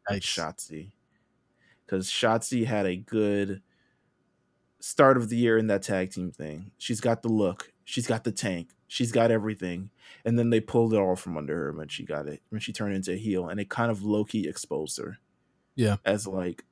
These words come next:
Speaker 1: not being able to really work these big moment matches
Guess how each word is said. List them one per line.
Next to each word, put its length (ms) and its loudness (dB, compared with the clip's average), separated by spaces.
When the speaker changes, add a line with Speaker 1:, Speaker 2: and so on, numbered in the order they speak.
Speaker 1:
not 500 2
being 300 -2
able 340 -2
to 540 -2
really 520 10
work 520 8
these 380 4
big 420 4
moment 520 4
matches 720 -2